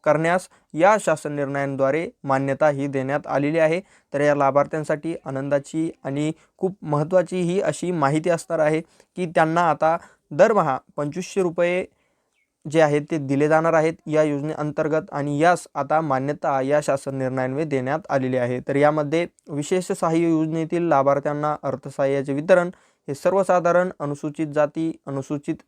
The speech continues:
जमाती प्रवर्गासाठी करण्यात आलेल्या मंजूर तरतुदीमधून करण्यात येईल,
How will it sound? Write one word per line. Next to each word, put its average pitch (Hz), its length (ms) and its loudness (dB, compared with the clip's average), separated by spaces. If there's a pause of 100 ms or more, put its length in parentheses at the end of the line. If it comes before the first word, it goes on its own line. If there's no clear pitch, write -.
(140)
जमाती 151 440 2
प्रवर्गासाठी 185 720 2
करण्यात 151 440 -2
आलेल्या 147 400 2 (360)
मंजूर 151 460 0
तरतुदीमधून 139 760 -2
करण्यात 143 460 0
येईल, 139 360 0